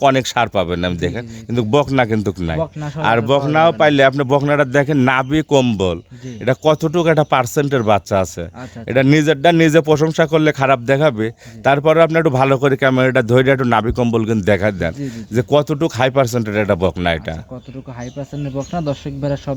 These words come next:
Speaker 2: দিক যাচাই বাছাই করে নিতে পারবে
Speaker 1: নিতে
Speaker 2: আপনার
Speaker 1: পারবে,
Speaker 2: কাছ
Speaker 1: নিতে
Speaker 2: থেকে।
Speaker 1: পারবে, নিতে
Speaker 2: দূর
Speaker 1: পারবে।
Speaker 2: দূরান্তে যাবে, কোনো কি রিস্ক আছে?
Speaker 1: কোনো রিস্ক নাই, সারা বাংলাদেশে যেখানে নিয়ে যাবে কোনো রিস্ক নাই।
Speaker 2: কোনো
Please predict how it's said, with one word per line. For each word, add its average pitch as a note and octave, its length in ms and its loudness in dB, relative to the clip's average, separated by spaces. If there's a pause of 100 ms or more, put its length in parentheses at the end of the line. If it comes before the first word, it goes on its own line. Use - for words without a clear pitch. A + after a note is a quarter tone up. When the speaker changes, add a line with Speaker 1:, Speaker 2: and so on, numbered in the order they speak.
Speaker 2:
দিক C#3 160 -6
যাচাই C3+ 340 -6
বাছাই C3+ 340 -6
করে D#3 200 0
নিতে D#3 240 0
পারবে A#2+ 180 2
Speaker 1:
নিতে B2+ 140 0
Speaker 2:
আপনার F2 220 -2
Speaker 1:
পারবে, D#2+ 160 -8
Speaker 2:
কাছ A#2 100 -6
Speaker 1:
নিতে A2 200 2
Speaker 2:
থেকে। F#2+ 120 -2
Speaker 1:
পারবে, E2 240 -4 (120)
নিতে F2 140 -8
Speaker 2:
দূর F3 120 0
Speaker 1:
পারবে। E3 120 -4
Speaker 2:
দূরান্তে E3 360 -2
যাবে, D3+ 240 -2 (120)
কোনো C#3+ 200 -6
কি C3+ 140 -4
রিস্ক C3+ 280 -4
আছে? C3+ 220 -6
Speaker 1:
কোনো E3 260 6
রিস্ক B2 320 2
নাই, B2+ 240 4
সারা B2 300 2
বাংলাদেশে A#2 720 0
যেখানে A2+ 420 0
নিয়ে G#2+ 180 0
যাবে G#2 220 -2 (100)
কোনো G2 180 0
রিস্ক E2 300 -6
নাই। D#3 140 -2
Speaker 2:
কোনো D3+ 60 0